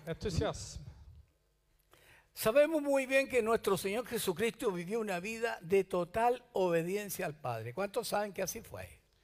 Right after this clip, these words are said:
Speaker 1: Vi vet väldigt väl att Jesus levde ett fullständigt liv till lydnad. Alltså, han lydde Gud till hundra procent.
Speaker 2: Que él jamás tomó una decisión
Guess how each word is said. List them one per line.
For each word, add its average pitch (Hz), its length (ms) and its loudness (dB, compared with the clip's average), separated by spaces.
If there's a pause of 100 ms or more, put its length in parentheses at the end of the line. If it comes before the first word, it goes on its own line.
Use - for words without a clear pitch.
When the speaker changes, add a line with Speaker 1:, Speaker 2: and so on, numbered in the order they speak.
(460)
Speaker 1:
Vi 147 120 -10
vet 175 180 -4
väldigt 196 260 -2
väl 196 180 -2
att 180 80 -4
Jesus 185 320 -6
levde 180 520 -6
ett - 320 -12
fullständigt 214 720 -6
liv 185 360 -6 (480)
till 180 160 -6
lydnad. 147 560 -6 (420)
Alltså, 143 220 -6
han 165 160 -6
lydde 170 220 -6
Gud 143 220 -4 (220)
till 151 100 -2
hundra 151 180 -2
procent. - 220 -4
Speaker 2:
Que 247 60 4
él 240 60 0
jamás 226 320 2
tomó 240 200 6
una 262 140 2
decisión 233 540 2